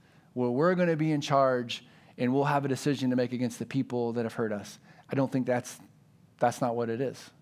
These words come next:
There's a lesson about forgiveness here, which is pretty amazing. I mean, of all the amazing things in his life, the fact that he was able to forgive his brothers is fascinating.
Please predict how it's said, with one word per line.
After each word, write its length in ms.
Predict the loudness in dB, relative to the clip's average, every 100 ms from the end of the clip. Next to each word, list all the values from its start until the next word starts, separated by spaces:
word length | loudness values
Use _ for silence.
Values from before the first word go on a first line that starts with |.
| _ _ _ -20 -20 _ -2
There's 140 | 2 2
a 60 |
lesson 340 | 2 2 2 2
about 180 | 2 0
forgiveness 480 | -2 -2 -2 -2
here, 200 | -2 -2
which 180 | -2 -4
is 120 | -6
pretty 260 | -2 0 2
amazing. 380 | 2 0 0 2
I 20 |
mean, 140 | 2
of 80 | 2
all 280 | 6 8 8
the 120 | 6
amazing 380 | 4 2 2 0
things 200 | 0 2
in 80 | 2
his 160 | 4
life, 160 | 4 2
the 100 | 2
fact 220 | 4 4
that 60 | 4
he 80 | 0
was 120 | -2
able 220 | -2 0
to 60 | 0
forgive 240 | 0 0
his 140 | 0 2
brothers 360 | 2 2 -2
is 140 | -6 -10
fascinating. 800 | -4 2 2 0 -6 -12 -16